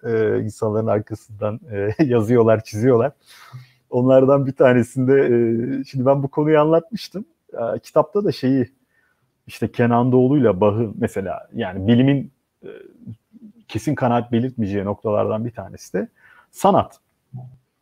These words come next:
Yani hangi eserin daha sanat, e, açısından değerli olduğu konusunda, e, bilim bize bir şey söylemez. Ha, şunu söyler, beyninizdeki,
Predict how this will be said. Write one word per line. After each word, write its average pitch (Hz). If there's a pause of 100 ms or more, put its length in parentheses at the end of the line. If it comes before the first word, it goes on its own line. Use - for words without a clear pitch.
(200)
Yani 117
hangi 151
eserin 117
daha 127
sanat, 120 (420)
e, 104
açısından 101
değerli 110
olduğu 101
konusunda, 113 (540)
e, 107
bilim 139
bize 113
bir -
şey 185
söylemez. 180 (360)
Ha, -
şunu 214
söyler, 110
beyninizdeki, 127